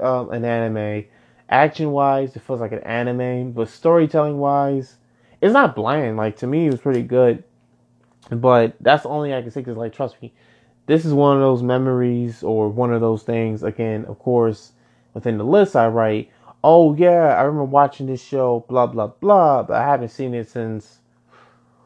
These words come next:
oh, boy, when they canceled it. And that was, like,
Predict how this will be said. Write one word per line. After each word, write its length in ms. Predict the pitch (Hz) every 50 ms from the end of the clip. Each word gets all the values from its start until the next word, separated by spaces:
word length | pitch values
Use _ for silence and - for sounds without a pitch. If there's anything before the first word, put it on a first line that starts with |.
| _ _ _ _ -
oh, 320 | - 127 127 120 104 98
boy, 480 | 104 113 117 113 113 113 107 104 104 104
when 140 | 110 113 101
they 100 | 101 98
canceled 560 | - - 120 120 123 120 - - - 110 110
it. 20 |
And 100 | 117 113
that 60 | 123
was, 160 | 131 120 117 120
like, 380 | 104 101 101 104 - - -